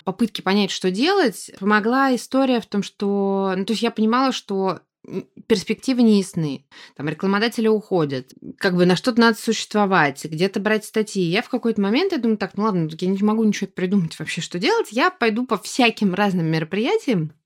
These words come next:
форумы, не форумы, просто буду знакомиться с людьми, вот подходить, говорить: "Здрасте, я Таня, э, Рея Медиа". Я не знаю, зачем мы друг другу можем пригодиться, давайте просто познакомимся,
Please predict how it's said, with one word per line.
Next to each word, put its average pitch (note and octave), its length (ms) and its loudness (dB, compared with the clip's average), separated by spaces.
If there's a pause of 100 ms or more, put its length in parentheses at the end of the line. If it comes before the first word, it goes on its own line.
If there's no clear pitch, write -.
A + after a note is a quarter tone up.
(200)
форумы, A3+ 560 2
не A#3 140 2
форумы, A#3 560 -2
просто C4 280 -6
буду A3 180 -4
знакомиться G3 580 0
с - 80 -14
людьми, C4 380 2
вот A3+ 200 -6
подходить, D4 480 -6
говорить: G3 220 -4
"Здрасте, C#4+ 360 -4
я F3+ 80 -4
Таня, D#4 440 -2 (580)
э, F3 220 -2
Рея G#3+ 200 2
Медиа". C4 460 2
Я G#3 220 6
не D4+ 160 12
знаю, A3+ 240 4
зачем F3 300 0
мы E3+ 60 2
друг E3+ 180 -2
другу F3 200 0
можем E3 240 0
пригодиться, A3+ 520 0
давайте G3 420 4
просто G#3 340 -4
познакомимся, G3 1040 0